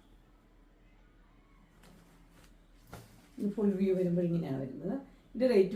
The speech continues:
വന്നിരിക്കുന്നത് ഫൈവ് ഫിഫ്റ്റി. ഇതൊരു ഫുൾ ഓപ്പൺ നൈറ്റിയാണ്. നമ്മുടെ ഹോസ്പിറ്റൽ കേസിനും അതുപോലെ തന്നെ, ഏഹ്, ഡെലിവറി കേസിനൊക്കെ വരുമ്പോഴത്തേനും ഉപയോഗിക്കാൻ പറ്റിയത് ഒരു നൈറ്റിയാണ്. ഇതിൻ്റെ റേറ്റ് വന്നിരിക്കുന്നത് ഫോർ വൺ ഫൈവ്,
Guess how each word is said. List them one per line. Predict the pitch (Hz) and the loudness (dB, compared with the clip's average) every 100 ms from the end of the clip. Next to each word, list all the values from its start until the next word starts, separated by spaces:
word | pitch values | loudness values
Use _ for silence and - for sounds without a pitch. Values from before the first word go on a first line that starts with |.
| 202 | 0
വന്നിരിക്കുന്നത് | 185 175 185 226 - | 2 2 0 -2 -2
ഫൈവ് | 190 190 185 | 0 0 -2
ഫിഫ്റ്റി. | - - 175 - - - - - - - - - - | -8 -10 -12 -12 -20 -20 -20 -20 -20 -20 -20 -20 -2
ഇതൊരു | 254 269 | 0 0
ഫുൾ | 247 233 262 | -2 0 2
ഓപ്പൺ | 190 180 175 175 | 2 0 -2 0
നൈറ്റിയാണ്. | 170 165 165 160 240 - - - - | -2 -2 -6 -2 -4 -4 -14 -20 -2
നമ്മുടെ | 202 202 202 | 4 4 2
ഹോസ്പിറ്റൽ | 185 175 - 190 180 | -2 -4 -2 -2 0
കേസിനും | 196 190 185 202 202 - - - | 0 -2 2 2 2 0 -18 -4
അതുപോലെ | 185 185 185 | 4 4 4
തന്നെ, | 185 180 180 180 180 | 2 2 2 0 2
ഏഹ്, | 175 170 170 175 170 165 165 170 | 2 4 4 4 4 2 0 0
ഡെലിവറി | 175 170 180 180 175 - - | 2 4 4 2 0 -6 2
കേസിനൊക്കെ | 185 175 190 175 175 | 4 4 0 -2 0
വരുമ്പോഴത്തേനും | 160 147 165 165 190 196 | -2 -4 -4 -2 -2 0
ഉപയോഗിക്കാൻ | 160 147 165 151 | 0 0 -4 -6
പറ്റിയത് | 135 165 220 - 175 | -6 -4 -4 -2 -4
ഒരു | 160 | -2
നൈറ്റിയാണ്. | 147 - 170 170 269 - - - | -4 -6 -8 -4 -4 -6 -16 -20
ഇതിൻ്റെ | - 240 233 | -2 4 8
റേറ്റ് | 202 269 208 | 8 6 6
വന്നിരിക്കുന്നത് | 190 185 196 240 208 | 6 6 4 2 4
ഫോർ | 185 180 | 4 6
വൺ | 170 170 165 | 4 4 4
ഫൈവ്, | 185 | 2